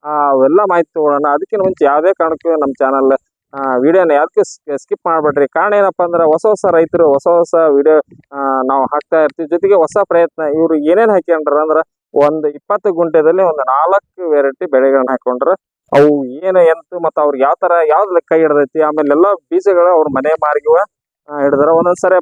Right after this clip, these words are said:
ಪಾಕೆಟ್ ತಂದಿದ್ರು, ಅವ್ರು ಏನ್ ಫೇಲ್ಯೂರ್ ಆಗ್ಯಾರ ಅದ್ ತಿಳ್ಕೊಂತ ಹೋಗೋಣ. ಆ, ನಮಸ್ತೆ ಅಣ್ಣಾರ.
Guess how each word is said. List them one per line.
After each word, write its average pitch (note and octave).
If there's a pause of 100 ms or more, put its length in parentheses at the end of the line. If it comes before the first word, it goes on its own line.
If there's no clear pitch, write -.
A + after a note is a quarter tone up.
ಪಾಕೆಟ್ F#3
ತಂದಿದ್ರು, F3+
ಅವ್ರು D3
ಏನ್ D#3
ಫೇಲ್ಯೂರ್ D3+
ಆಗ್ಯಾರ C#3+
ಅದ್ C3+
ತಿಳ್ಕೊಂತ C3+
ಹೋಗೋಣ. C3+ (540)
ಆ, E3
ನಮಸ್ತೆ G#3+
ಅಣ್ಣಾರ. D3+